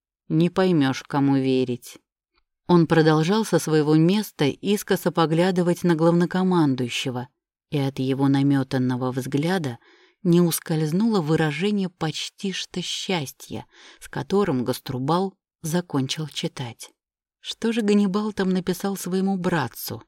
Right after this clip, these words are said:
озадачился больше прежнего Фёдор, раздираемый любопытством. Не зря, видно, послов пытались перехватить. Жаль, только первое письмо всё же попало в руки врагов.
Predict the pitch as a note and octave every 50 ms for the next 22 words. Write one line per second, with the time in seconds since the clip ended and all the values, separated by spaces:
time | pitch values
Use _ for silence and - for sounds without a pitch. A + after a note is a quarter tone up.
0 | _ _ _ _ _ - - C#3+ C#3 C3+ B2+ C3 C3+ B2+ - - B2 A2+ - C#3
1 | B2+ C3 C3+ B2 - - A#2+ - - C3+ B2+ B2 - C3+ C3 C#3 C3+ C3 - -
2 | G3+ G3+ G3 E3 C3 - _ - _ _ _ _ - - F3 E3+ E3+ D#3+ D3 C#3+
3 | C#3 D3+ C#3 C#3+ C#3+ D3+ D#3+ E3 E3 E3 E3+ E3+ E3 E3+ E3+ D#3+ F3+ F3 - -
4 | D3+ B2+ - - - - C3 A2+ A2 A2+ _ _ _ _ _ _ _ _ _ _
5 | - F3+ F#3+ A3+ A3 G#3+ G#3 F3+ E3+ D#3 D3 C#3+ C#3+ D3 C#3+ C#3 D3+ D3 C#3 -
6 | - C#3+ C3 - - - D3 C#3+ C3+ - - - D3 C#3 D3+ C3+ C3 C3 C3 -
7 | - - C3+ C3+ - - C#3 C3+ C#3 C3+ - - B2+ A#2+ - - - _ _ _
8 | _ _ _ _ _ _ _ _ _ _ _ _ - - C3+ C#3 D3 C#3 C#3+ C#3+
9 | C#3 - D3 C3+ C#3 - - C3+ C3 _ - - G#3 G#3 F#3+ C#3+ C3 B2 A#2+ -
10 | - B2 - - C3 B2 B2 A#2+ - - - F#3 F3+ F3 F3+ - - F3+ F3 -
11 | - D#3 D3+ D#3 E3+ D#3+ D3 C3+ C3+ C3 - - C#3 C#3 C#3 C#3 C3 A#2+ A#2+ A#2
12 | A2 A2 - - -